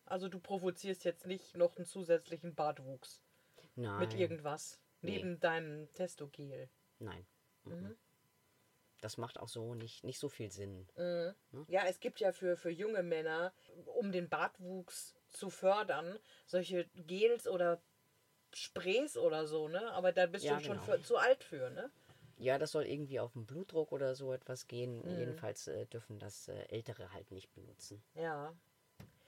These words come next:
Speaker 1: Aber auch so, wenn man, du liest ja auch viel, äh, was jüngere Transmänner schreiben. Und da ist es ja auch so, dass bei denen der Stoffwechsel besser f-, funktioniert wie jetzt bei dir. Und dass die deswegen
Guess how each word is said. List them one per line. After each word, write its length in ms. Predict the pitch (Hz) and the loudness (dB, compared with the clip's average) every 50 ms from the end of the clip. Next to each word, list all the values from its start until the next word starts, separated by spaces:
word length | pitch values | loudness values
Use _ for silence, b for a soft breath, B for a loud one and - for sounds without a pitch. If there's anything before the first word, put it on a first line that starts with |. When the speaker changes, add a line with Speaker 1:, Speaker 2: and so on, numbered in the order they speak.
| b b | b b
Speaker 1:
Aber 260 | - 175 185 - - | 0 2 2 4 2
auch 80 | 196 196 | 2 0
so, 180 | - - 196 185 | -2 -4 0 2
wenn 120 | 185 180 | 4 4
man, 280 | 180 170 170 170 170 151 135 104 85 - 180 | 4 2 0 -2 -6 -10 -14 -16 -18 -16 -12
du 120 | 175 175 | -10 -8
liest 240 | 170 175 208 208 - | -8 -6 -8 -6 -4
ja 100 | 190 - | -2 -2
auch 100 | 170 170 | -2 -4
viel, 480 | - - 175 170 175 170 170 156 156 156 | -6 -8 -6 -6 -4 -4 -4 -6 -8 -8
äh, 80 | - 156 151 156 | -10 -8 -8 -8
was 240 | 160 - - - | -8 -8 -10 -10
jüngere 380 | - 196 208 196 185 165 165 160 | -10 -6 -4 -2 0 0 0 -2
Transmänner 680 | - - 160 151 156 147 - - 160 151 147 147 147 | -2 -4 -6 -6 -6 -8 -8 -8 -8 -6 -6 -6 -6
schreiben. 680 | 143 - - - 156 151 156 160 156 156 143 135 135 131 B B B B B B B B B B B B | -8 -8 -8 -4 -2 0 2 2 0 0 -4 -8 -10 -12 B B B B B B B B B B B B
Und 460 | - 180 170 165 165 151 - - - - | -2 0 0 0 -2 -6 -10 -12 -14 -6
da 180 | 160 - 165 | 0 2 2
ist 200 | 151 160 170 - | 2 2 0 -2
es 160 | 185 170 - - | -6 -10 -4 -2
ja 100 | 175 123 | -2 0
auch 120 | 151 - | 0 -2
so, 240 | 165 165 175 180 170 151 - - | -4 -4 -4 -4 -6 -8 -12 -2
dass 280 | - 175 165 - - - - | 0 0 0 0 -4 -10 0
bei 100 | - 170 | 2 2
denen 260 | 151 - 175 175 180 170 | 2 4 2 0 2 2
der 120 | 165 160 | 2 2
Stoffwechsel 880 | - - - 208 196 - - 196 - - - - 196 190 185 185 180 170 - - - | 2 0 0 0 0 2 0 -4 -4 -6 -8 -6 -4 -2 -2 -2 -4 -8 -10 2 6
besser 360 | 190 196 196 - 202 196 190 | 6 6 6 4 2 4 4
f-, 280 | 190 - - _ 180 - | 2 0 -6 _ -14 -8
funktioniert 600 | 214 202 185 - - 202 190 190 196 214 180 165 | -8 -8 -8 -8 -8 -8 -6 -6 -6 -6 -6 -8
wie 80 | 185 | 2
jetzt 280 | 170 185 175 - - - | 4 4 4 2 0 -2
bei 140 | - 160 156 | -2 -2 -2
dir. 480 | 147 - - 202 208 180 170 196 254 b b b b b b b b | -2 -6 -10 0 6 8 8 8 6 b b b b b b b b
Und 180 | - 185 180 196 | -6 -2 0 0
dass 160 | 185 - - | 0 0 -4
die 140 | - 196 - | -12 -6 2
deswegen 720 | - 240 277 - - - 214 247 240 233 220 214 208 | 4 4 4 4 0 -4 -2 0 0 0 0 -2 -6